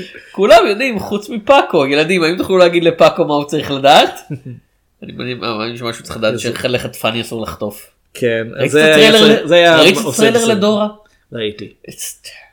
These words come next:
Speaker 2: הוא לא
Speaker 1: למה?
Speaker 2: נראה טוב, ועם זאת, יותר, יותר
Speaker 1: למה היא
Speaker 2: טקסי
Speaker 1: צריך
Speaker 2: ממה שחשבתי שיהיה
Speaker 1: לא,
Speaker 2: לו.
Speaker 1: זה כזה, הם הפ-, לקחו את ההפרדה לבת שבע עשרה, ויש בסרט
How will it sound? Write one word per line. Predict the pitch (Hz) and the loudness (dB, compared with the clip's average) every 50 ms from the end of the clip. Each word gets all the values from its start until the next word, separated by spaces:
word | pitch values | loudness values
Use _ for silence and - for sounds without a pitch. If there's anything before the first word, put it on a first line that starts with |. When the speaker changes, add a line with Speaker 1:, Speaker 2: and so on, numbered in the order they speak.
| _ _ _ _ _ - - - - _ | _ _ _ _ _ -20 -20 -20 -20 _
Speaker 2:
הוא | - 156 156 156 | -6 -2 0 2
לא | 170 196 - | 2 4 4
Speaker 1:
למה? | 170 208 247 208 | 6 6 6 6
Speaker 2:
נראה | 196 190 151 127 - | 4 4 2 0 4
טוב, | 175 165 175 190 196 170 143 | 6 6 6 6 4 0 2
ועם | 151 143 135 135 135 | 0 0 0 0 -4
זאת, | 127 139 180 226 269 262 - 196 - _ _ _ _ _ _ _ _ _ _ _ _ _ _ _ _ | -4 -2 0 0 0 0 -2 -10 -18 _ _ _ _ _ _ _ _ _ _ _ _ _ _ _ _
יותר, | - 139 135 131 143 147 147 - - _ _ _ _ - 180 202 240 277 339 392 370 - - - _ | -18 -16 -8 -2 -2 -2 -2 -4 -10 _ _ _ _ -2 0 2 2 2 0 -2 -6 -8 -10 -12 _
יותר | 170 160 147 156 | -2 2 4 6
Speaker 1:
למה | 185 208 226 | 6 6 6
היא | - | 4
Speaker 2:
טקסי | - 285 233 | 2 0 0
Speaker 1:
צריך | 240 233 214 | 2 2 2
Speaker 2:
ממה | 196 202 | 2 2
שחשבתי | - 190 - - - - 175 170 165 170 | 0 0 -2 -2 0 2 2 2 2 0
שיהיה | 156 170 180 214 240 | 0 2 4 4 6
Speaker 1:
לא, | 214 | 4
Speaker 2:
לו. | 170 | 4
Speaker 1:
זה | 143 123 | 2 -2
כזה, | 127 151 160 156 151 151 - - _ _ - | -2 0 0 0 0 -2 -6 -16 _ _ -8
הם | 139 139 | -8 -8
הפ-, | 131 - - - - | -8 -10 -12 -16 -14
לקחו | 156 135 127 - - - - - 220 | -12 -12 -12 -12 -12 -16 -14 -12 -10
את | 214 - | -6 -6
ההפרדה | 196 170 - 202 196 | -6 -6 -6 -8 -6
לבת | 185 175 147 123 123 147 165 - | -6 -6 -6 -6 -6 -8 -8 -8
שבע | - - - - - 135 127 139 | -12 -16 -18 -16 -10 -8 -4 -4
עשרה, | 180 202 196 - - 202 208 214 196 151 | -4 -6 -6 -10 -12 -8 -8 -6 -6 -6
ויש | 135 151 160 - | -6 -6 -6 -8
בסרט | - - - - 170 165 175 175 | -12 -14 -4 -4 -2 0 0 -2